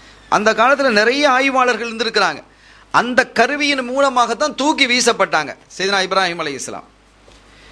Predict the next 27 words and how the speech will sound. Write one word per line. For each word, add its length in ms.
இதெல்லாம் 320
வரலாற்றிலே 520
பதிவாகி 440
இருக்கிற 280
தஃப்சீர்களை 520
நாம் 220
பார்க்க 300
முடியும். 340
அந்த 200
காலத்துல 400
அவ்வளவு 220
பெரிய 240
அஹ், 80
ஆற்றல் 480
படைத்தவர்களாம் 600
இருந்தாங்க. 440
அத 240
மாதிரி 480
சிம்மாசனம் 720
என்று 220
சொன்னால் 240
ஒரு 180
வகையான 380
சிம்மாசனம் 560
அன்றைய 320
காலத்துல 280
உருவாக்கப்பட்டிருக்கிறது. 1040